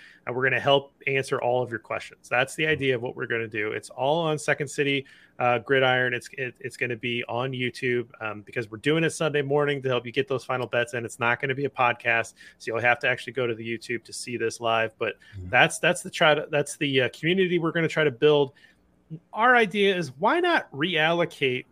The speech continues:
Speaker 1: that money that the books have into our pockets?
Speaker 2: Yes.
Speaker 1: And let's do it together. Let's have some fun. Let's, let's, uh, let's take that best advice together, um, and let, let's try to profit together. So,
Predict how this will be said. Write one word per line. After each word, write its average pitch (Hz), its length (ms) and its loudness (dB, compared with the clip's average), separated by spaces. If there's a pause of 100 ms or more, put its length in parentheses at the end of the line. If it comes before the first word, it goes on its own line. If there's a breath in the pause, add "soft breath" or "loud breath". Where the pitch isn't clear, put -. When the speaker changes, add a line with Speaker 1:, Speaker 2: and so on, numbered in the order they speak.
Speaker 1:
that 135 200 2
money 139 420 -2
that 120 260 -4
the 110 80 -6
books 139 380 -2
have 196 340 -2
into 156 240 0
our 139 180 2
pockets? - 600 -10 (140)
Speaker 2:
Yes. 87 260 -8
Speaker 1:
And 151 100 0
let's 170 180 0
do 185 160 2
it 175 100 2
together. 123 360 -4
Let's 123 220 -8
have 147 160 4
some 127 120 -18
fun. 139 320 -2
Let's, 131 240 -4
let's, 135 260 -8
uh, 123 240 -2 (200)
let's 139 200 -8
take 139 220 -4
that 127 240 0
best 127 220 -4
advice 120 340 -2
together, 117 520 -2 (320 soft breath)
um, 113 280 -8
and 120 140 -10
let, 123 180 -10
let's 139 140 -4
try 160 160 -2
to 139 60 -2
profit 147 340 -2
together. 123 400 -6
So, 113 320 -8